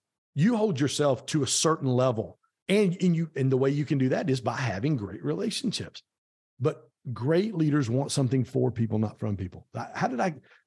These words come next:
I, I had a call with one of my guys, Vic, I was mentioning earlier. We, we, we first connected in August. One of my best friends who worked for John Maxwell for years is a C M O of one of his companies. He owns, still owns, like, seventeen companies,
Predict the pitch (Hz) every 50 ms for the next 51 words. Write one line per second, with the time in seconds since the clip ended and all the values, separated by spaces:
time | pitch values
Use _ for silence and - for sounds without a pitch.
0 | _ _ _ _ - 147 147 151 147 147 180 196 185 - - - 202 220 233 -
1 | 156 113 113 135 147 160 165 165 160 143 165 190 214 208 - - - - _ 110
2 | 104 104 185 - - - - 120 - 135 147 147 - 180 170 156 165 180 220 -
3 | - - - _ _ _ _ _ _ _ 135 170 151 151 185 220 190 160 123 123
4 | 160 185 208 196 - - 175 175 175 160 - - - 160 147 156 160 - - 160
5 | 135 135 131 131 - 131 151 170 165 139 127 131 127 - - _ _ _ _ _
6 | _ _ _ 131 151 165 165 156 135 135 151 143 - - 143 139 127 127 120 123
7 | 135 - 131 123 120 127 127 123 120 120 - - 123 117 - 139 135 120 110 95
8 | 98 127 127 - - _ _ _ _ _ _ _ _ _ - 143 120 135 139 123
9 | - - - - 165 147 147 139 135 139 165 165 147 117 117 135 135 127 123 139
10 | - - - 196 190 131 110 101 98 113 117 110 - - - 147 156 151 123 123
11 | 117 - 117 104 - - - 135 123 123 123 - 127 120 110 123 120 110 80 80
12 | - -